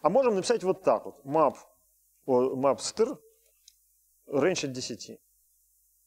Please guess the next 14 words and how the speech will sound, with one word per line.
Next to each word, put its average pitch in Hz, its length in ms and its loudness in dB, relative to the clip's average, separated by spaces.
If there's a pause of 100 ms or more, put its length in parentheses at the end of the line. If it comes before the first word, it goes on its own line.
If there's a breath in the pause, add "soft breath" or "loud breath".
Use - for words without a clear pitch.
(300 soft breath)
И 151 80 -4
получить 190 360 -2
map 196 180 2
object 208 440 0 (180)
вычислимый, 135 760 -4
который, 196 500 0 (1400)
вот, 110 300 -2
который 170 340 2
реально 151 480 2
преобразуется 127 600 -2
в - 60 -20
то 120 100 -4
же 117 100 -4
самое. 104 320 -14